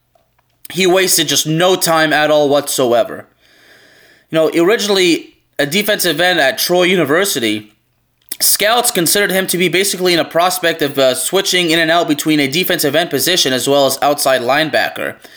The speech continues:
I would imagine that he would play either defensive end or linebacker depending on whether it was a three four defense or a four three defense. And, you know, for the two thousand five N F L draft, you know, he was actually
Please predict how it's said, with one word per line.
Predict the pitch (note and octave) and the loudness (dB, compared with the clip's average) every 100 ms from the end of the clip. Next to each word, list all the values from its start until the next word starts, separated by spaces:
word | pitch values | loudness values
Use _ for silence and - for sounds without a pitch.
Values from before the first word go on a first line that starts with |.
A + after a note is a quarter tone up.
| - - - - - - | -20 -20 -20 -20 -14 -2
I | E3 | 0
would | G3+ | 2
imagine | G3+ G#3 A#3+ A3+ G#3+ G#3 | 2 2 2 2 0 0
that | E3+ E3+ D#3+ - | 2 2 2 0
he | - | -2
would | F#3+ E3+ | -2 0
play | F#3+ F#3+ | 0 0
either | F#3 F#3+ F3 | 2 0 0
defensive | F#3 F#3 G#3 F3+ D#3 | -2 0 0 0 0
end | F3+ F3+ | 0 2
or | D3+ | 2
linebacker | D3 F3 E3 D3 D3 D3 | 2 2 0 0 0 -2
depending | C#3+ C3+ E3+ E3 | -4 -2 0 2
on | D#3+ | 2
whether | D#3 D#3+ | 2 2
it | D#3+ | 2
was | D3+ C#3+ | 2 0
a | |
three | B2 - F3 | -2 0 0
four | E3+ D3 | 0 0
defense | C#3 F3 G3 C3+ B2+ | 0 -2 -2 0 -2
or | C3 | -2
a | A#2 | -2
four | D#3 F3+ | 0 -2
three | D#3 A#2+ | 0 -4
defense. | - A2 - G2+ A2 - - _ _ _ - - - - - - | -2 -6 -2 -2 -2 -6 -8 _ _ _ -20 -20 -20 -20 -20 -6
And, | C3 C#3+ C#3+ | -2 0 2
you | C#3+ | 2
know, | D3 C#3+ | 2 0
for | C#3 | -2
the | D3 | -2
two | G3+ | 0
thousand | F3+ F3 E3 | 0 0 -2
five | D3 E3+ E3 | -2 0 2
N | D#3+ | 0
F | D3 | 0
L | C#3+ A#2+ | 0 0
draft, | A#2+ D3+ E3 A#2 - - - - - | 0 0 2 0 -2 -8 -14 -18 -8
you | C3+ | -2
know, | C#3 | 2
he | F#3+ | 2
was | F3 | 2
actually | F3 F3+ F3+ D3 - | 0 2 0 -2 -6